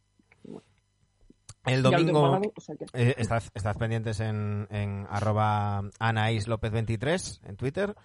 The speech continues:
Speaker 2: para ese, para ese sorteo. Eh, el domingo a las seis de la tarde, Phoenix Mercury, Atlanta Dream. Eh, a las doce de la noche, New York Liberty, Seattle Storm. Y a la una, Los Ángeles Sparks, Minnesota Lynx.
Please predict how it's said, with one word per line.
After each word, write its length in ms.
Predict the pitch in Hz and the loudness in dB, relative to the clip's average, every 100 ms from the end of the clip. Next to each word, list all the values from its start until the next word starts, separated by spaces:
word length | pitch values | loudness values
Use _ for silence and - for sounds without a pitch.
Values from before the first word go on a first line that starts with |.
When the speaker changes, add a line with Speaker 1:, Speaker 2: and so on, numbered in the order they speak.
| - - _ | -20 -20 _
Speaker 2:
para 180 | 92 92 | -6 -4
ese, 360 | 92 95 92 | -2 -2 -2
para 160 | 90 87 | -4 -6
ese 140 | 90 | -6
sorteo. 400 | 92 92 90 87 - - - - | -4 -4 -4 -8 -10 -18 -20 -14
Eh, 540 | - 123 120 117 113 117 | 0 2 4 4 2 -2
el 240 | - 160 170 | 4 4 6
domingo 640 | 160 170 180 151 107 90 - | 6 6 4 4 4 2 -2
a 140 | 113 | 0
las 160 | 131 120 | 2 2
seis 160 | 160 | 2
de 80 | 170 | 4
la 100 | 165 | 4
tarde, 280 | 160 170 143 | 6 4 4
Phoenix 260 | 139 143 135 | 2 -2 0
Mercury, 300 | 156 156 127 | 2 2 2
Atlanta 440 | 120 135 139 151 | 2 0 2 2
Dream. 460 | 180 202 214 214 247 - _ - | 2 4 4 2 -6 -16 _ -12
Eh, 240 | 120 120 117 | -2 2 4
a 100 | 123 | 4
las 220 | 120 117 | 2 2
doce 280 | 131 135 147 | 2 0 0
de 460 | 135 135 135 131 | 2 4 2 2
la 100 | 131 | 2
noche, 300 | 135 151 123 | 2 0 0
New 160 | 113 120 | 0 2
York 140 | 120 131 | 0 0
Liberty, 320 | 135 110 98 | -2 -2 -4
Seattle 320 | 104 101 120 | -6 -4 -2
Storm. 400 | 113 131 135 160 - | 0 0 0 -2 -12
Y 160 | - 120 | -4 0
a 80 | 127 | 4
la 120 | 117 | 4
una, 220 | 113 135 | 4 2
Los 140 | 123 110 | -2 -2
Ángeles 300 | 107 113 110 | -4 -4 -6
Sparks, 240 | 117 113 | -4 -4
Minnesota 360 | 110 95 107 120 | -2 -4 -4 -2
Lynx. 380 | 165 233 - | -2 -4 -10